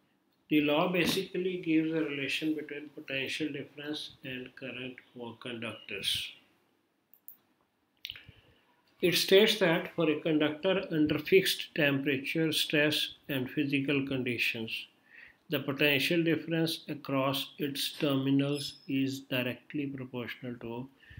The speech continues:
the current flowing through it. Mathematically, we write V proportional to I or V equal to I into R, where R is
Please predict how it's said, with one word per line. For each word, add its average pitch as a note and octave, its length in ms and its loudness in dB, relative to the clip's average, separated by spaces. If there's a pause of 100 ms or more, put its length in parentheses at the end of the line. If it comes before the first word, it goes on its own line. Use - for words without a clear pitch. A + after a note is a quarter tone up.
(280)
the C3+ 140 -6
current C#3+ 440 -4 (180)
flowing C3 380 -8 (100)
through A#2 260 -6 (420)
it. A2+ 180 -8 (1600)
Mathematically, F#3+ 1120 2 (340)
we D#3 320 4
write D3+ 300 4
V C#3+ 320 0
proportional D3 640 -2
to D#3 200 -2
I D3 420 -2 (180)
or C#3+ 380 -2 (380)
V D3 120 0
equal C3+ 460 0
to D#3 300 -4
I A#2 360 -6
into - 280 -12
R, G#2+ 280 -4 (1300)
where D3+ 440 4 (200)
R D3 300 2
is D3 380 -2